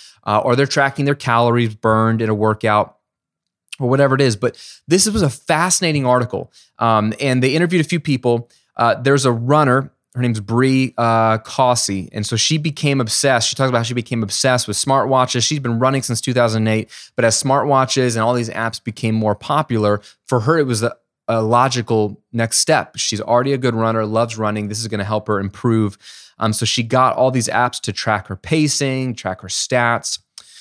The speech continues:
Uh, but she found over time that her, s-, this is fascinating, her running time stopped improving because she was pushing too hard. She even,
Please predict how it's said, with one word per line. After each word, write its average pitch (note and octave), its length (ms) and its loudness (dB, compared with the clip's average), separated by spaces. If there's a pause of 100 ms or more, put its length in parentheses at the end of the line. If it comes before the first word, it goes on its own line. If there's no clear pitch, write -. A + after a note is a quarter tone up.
(320)
Uh, A2+ 140 2
but A2 140 0
she - 180 0
found D#3+ 440 2
over C#3+ 220 2
time E3 340 0
that A#2 180 0
her, A#2 100 0
s-, - 200 -2 (260)
this D3 160 0
is C3 100 -4 (100)
fascinating, A2 460 -4 (760)
her C#3+ 100 4
running E3 320 2
time C3+ 340 0
stopped - 640 0
improving A2+ 720 -2 (600)
because D3 340 2
she F#3+ 240 0
was C3+ 240 2 (180)
pushing F#3+ 760 -4
too E3 600 -2 (140)
hard. A2 720 0 (1400)
She - 160 -8
even, F3 520 -2